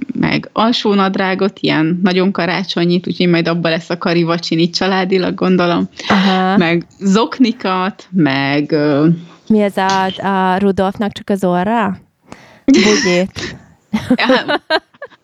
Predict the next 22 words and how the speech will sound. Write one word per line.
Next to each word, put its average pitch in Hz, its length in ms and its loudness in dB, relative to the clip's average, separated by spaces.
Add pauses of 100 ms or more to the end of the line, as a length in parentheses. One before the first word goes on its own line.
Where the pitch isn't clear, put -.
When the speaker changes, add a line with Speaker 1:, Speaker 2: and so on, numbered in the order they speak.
Speaker 1:
az 359 160 0
is 370 140 0
lehetett 196 440 -2
volna, 185 220 -4
de 202 80 0
olyat 190 240 0
nem - 220 -4
kapott. - 640 -6 (520)
Majd 202 180 0
legközelebb. 190 720 -6 (760)
Speaker 2:
Vagy 196 220 2
jövőre. 202 640 -2 (200)
Speaker 1:
Majd 214 220 4
jövőre 196 340 2
olyat 175 340 0
kap. 208 260 0 (160)
Meg, 202 540 2
ö, 214 420 2 (1200)
meg 226 180 2
kaptam 233 400 0
egy 190 160 0
Aeropress 190 680 0